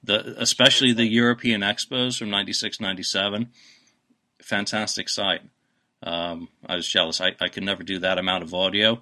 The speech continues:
Speaker 1: 'cause I always lived within the legal reaches of the band.
Speaker 2: <laughs>
Speaker 1: So I, I never wanted to go that far. All right, let's keep trying to reach Daniel, uh, but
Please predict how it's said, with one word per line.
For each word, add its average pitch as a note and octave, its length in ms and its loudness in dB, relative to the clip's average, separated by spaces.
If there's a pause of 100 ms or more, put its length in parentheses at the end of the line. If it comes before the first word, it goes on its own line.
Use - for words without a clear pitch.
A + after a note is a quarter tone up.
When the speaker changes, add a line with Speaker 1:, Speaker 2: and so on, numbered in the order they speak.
(240)
Speaker 1:
'cause D#2+ 120 -8
I F2+ 120 0
always F2 340 -4
lived F2+ 240 -4
within F2+ 340 -6
the F2 60 -6
legal F2+ 340 -2
reaches F2 580 -2
of E2+ 280 -4
the E2+ 120 -8
band. E2+ 500 -6
Speaker 2:
<laughs> - 40 -20 (540)
Speaker 1:
So F2 460 0 (340)
I, F2+ 140 2
I F#2+ 120 0
never F2+ 260 -2
wanted E2+ 280 -6
to F#2 80 -8
go F2 160 -4
that E2+ 180 -6
far. E2 300 -4 (260)
All C#3 80 10
right, A#2+ 220 8 (480)
let's A2 200 0
keep B2+ 200 0
trying A#2+ 560 6
to A#2 140 -2
reach A2+ 320 0
Daniel, A2 500 4 (480)
uh, G2 420 2
but G#2 240 2